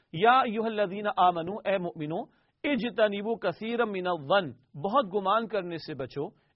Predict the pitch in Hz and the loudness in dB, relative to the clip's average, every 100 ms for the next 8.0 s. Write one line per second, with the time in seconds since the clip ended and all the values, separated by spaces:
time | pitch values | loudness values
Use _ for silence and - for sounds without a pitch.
0 | - 220 233 208 180 190 196 175 151 190 | 0 0 2 2 4 4 4 0 2 -2
1 | 180 165 - 226 220 165 131 - _ - | -2 -6 0 0 0 -10 -12 -16 _ 2
2 | 196 233 - 208 175 190 226 208 156 165 | 2 2 -2 2 6 8 8 6 0 -2
3 | 156 165 180 143 143 156 165 151 156 _ | 0 0 0 -4 0 2 2 -2 -10 _
4 | _ - 156 190 202 202 185 156 165 - | _ -4 2 4 8 6 4 -2 -2 -4
5 | - 202 - 208 208 - _ - 233 269 | -2 -2 -2 -6 -6 -10 _ 2 6 6
6 | 226 - - 202 196 160 156 180 196 160 | 2 -6 -8 -4 0 4 4 2 -4 -4
7 | 139 147 - 185 - 135 139 - 202 | -4 -6 -4 -6 -6 -10 -4 -2 0